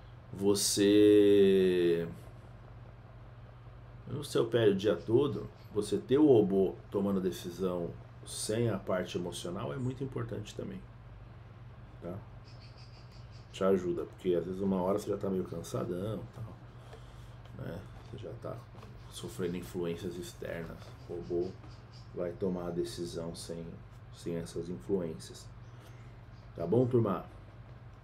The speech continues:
Às vezes você vai hesitar, né, também. "Putz, apanhei hoje na primeira operação. Ai, será que eu vou?"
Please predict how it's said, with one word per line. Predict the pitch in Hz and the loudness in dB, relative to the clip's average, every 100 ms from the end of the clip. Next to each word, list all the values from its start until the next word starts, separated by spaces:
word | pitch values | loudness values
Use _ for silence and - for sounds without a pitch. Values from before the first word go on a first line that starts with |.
| - - - - - - | -18 -18 -18 -18 -18 -14
Às | 98 | -8
vezes | 92 95 | -4 -4
você | - 110 | -2 0
vai | 104 104 | 4 4
hesitar, | 104 120 117 104 107 101 | 4 2 2 2 2 2
né, | 101 | 0
também. | 98 95 87 92 - - - - - - | -2 -2 -2 -6 -8 -16 -18 -18 -18 -4
"Putz, | - 120 113 | 2 4 4
apanhei | 101 - 113 110 127 131 | 2 2 2 6 6 10
hoje | 117 117 113 | 10 8 4
na | 104 | 0
primeira | 107 107 104 | 0 2 4
operação. | 104 101 98 - 101 98 | 4 4 2 0 2 2
Ai, | 110 | 0
será | - 117 120 | 0 0 2
que | 107 | 4
eu | 95 | 4
vou?" | 87 110 113 | 4 4 4